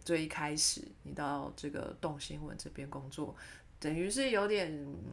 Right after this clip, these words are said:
传播啊、媒体啊，跟这个艺术相关的，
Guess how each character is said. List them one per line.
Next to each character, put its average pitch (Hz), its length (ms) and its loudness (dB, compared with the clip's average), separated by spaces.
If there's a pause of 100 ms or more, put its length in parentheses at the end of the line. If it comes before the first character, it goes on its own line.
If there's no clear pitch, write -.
(140)
传 170 300 0
播 190 220 6
啊、 165 340 8
媒 151 220 -4
体 156 240 -2
啊， 139 360 0
跟 160 220 -2
这 165 100 -4
个 160 120 0
艺 175 180 0
术 165 260 0
相 147 220 -2
关 139 240 0
的， - 120 -8